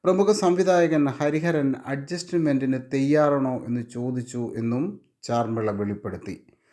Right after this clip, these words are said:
തൻ്റെ സുഹൃത്തായ നടൻ വിഷ്ണുവിനോടാണ് താൻ അഡ്ജസ്റ്റ്മെന്റിന് തയ്യാറാണോ എന്ന കാര്യം അദ്ദേഹം ചോദിച്ചത് എന്നും വഴങ്ങാൻ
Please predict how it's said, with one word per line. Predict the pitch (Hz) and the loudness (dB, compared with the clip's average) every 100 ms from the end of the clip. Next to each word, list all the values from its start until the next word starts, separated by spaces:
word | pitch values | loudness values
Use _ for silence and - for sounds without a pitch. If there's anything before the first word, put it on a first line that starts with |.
| _ - | _ -10
തൻ്റെ | 110 113 | -6 -6
സുഹൃത്തായ | - 123 131 127 135 135 147 | -6 -6 -6 -2 0 2 2
നടൻ | 131 120 127 127 | 0 -2 -2 -2
വിഷ്ണുവിനോടാണ് | 131 - 175 175 170 143 120 107 101 - - | -4 -4 0 2 2 2 -2 -4 -8 -10 -8
താൻ | 110 110 - | -6 -8 -10
അഡ്ജസ്റ്റ്മെന്റിന് | 120 120 143 - 151 127 127 117 - | -10 -10 -10 -8 -4 -4 -4 -6 -4
തയ്യാറാണോ | 120 131 131 131 123 113 110 | -2 0 0 0 -2 -2 -6
എന്ന | 110 | -8
കാര്യം | 107 113 117 113 107 - | -6 -2 0 0 -4 -8
അദ്ദേഹം | 107 113 104 107 | -8 -6 -4 -8
ചോദിച്ചത് | - 123 135 131 123 110 107 104 | -8 -6 -4 -4 -6 -6 -6 -6
എന്നും | 104 107 - _ _ _ _ _ - | -4 -6 -10 _ _ _ _ _ -2
വഴങ്ങാൻ | 131 156 175 180 185 | 4 6 6 2 0